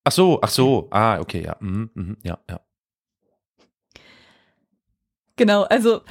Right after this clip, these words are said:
Speaker 2: er schreibt auf jeden Fall, dass man sich der weiblichen Form bedienen muss, denn es seien einfach mehr Frauen als Männer, die, Paraphrase, diese Abartigkeit ausführen.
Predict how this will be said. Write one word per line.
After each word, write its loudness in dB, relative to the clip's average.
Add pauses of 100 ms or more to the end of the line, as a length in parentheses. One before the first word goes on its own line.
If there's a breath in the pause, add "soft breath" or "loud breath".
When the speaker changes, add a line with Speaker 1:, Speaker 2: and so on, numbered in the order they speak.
(200 loud breath)
Speaker 2:
er 4
schreibt -2
auf 0
jeden 2
Fall, 0
dass 0
man 4
sich -4
der 2
weiblichen -2
Form -2
bedienen -2
muss, -6 (680 soft breath)
denn 4
es -2
seien 4
einfach 0
mehr 4
Frauen 0
als -2
Männer, 4 (100)
die, 2 (1040)
Paraphrase, 0
diese 0
Abartigkeit 0 (120)
ausführen. 0